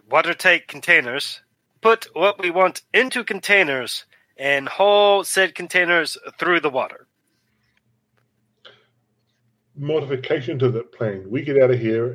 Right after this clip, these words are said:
Speaker 2: and we hire someone to do that, then sell us stuff for a lot more money, so we don't actually have to do it ourselves.
Speaker 1: Well, if we do not do it ourselves, they are more than likely to cut us out of the deal.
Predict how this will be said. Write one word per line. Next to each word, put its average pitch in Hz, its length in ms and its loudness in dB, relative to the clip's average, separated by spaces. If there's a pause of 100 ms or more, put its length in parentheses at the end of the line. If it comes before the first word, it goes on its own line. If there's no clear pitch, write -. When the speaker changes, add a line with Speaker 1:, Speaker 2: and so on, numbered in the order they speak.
Speaker 2:
and 95 140 -10
we 90 120 -18
hire 147 360 0
someone 123 320 -6
to 117 140 -4
do 113 240 -6
that, 113 220 -6
then 101 140 -14
sell 123 380 0
us 123 120 0
stuff - 240 -12
for 113 100 -10
a 104 40 -8
lot 113 160 -6
more 104 140 -12
money, 98 420 -12 (840)
so - 220 -10
we 113 160 0
don't 104 180 -6
actually 104 220 -12
have - 80 -20
to 92 120 -18
do 95 120 -8
it 92 60 -12
ourselves. - 400 -20 (760)
Speaker 1:
Well, 151 300 4
if 135 100 -2
we 156 80 2
do 165 160 -2
not 170 200 2
do 156 140 -2
it 147 180 2
ourselves, 139 520 0
they 131 100 2
are 123 100 0
more 151 240 2
than 135 160 -4
likely 135 340 0
to - 120 -14
cut 143 240 -2
us 123 160 -4
out 123 220 0
of 113 80 -12
the 101 60 -18
deal. 90 240 -16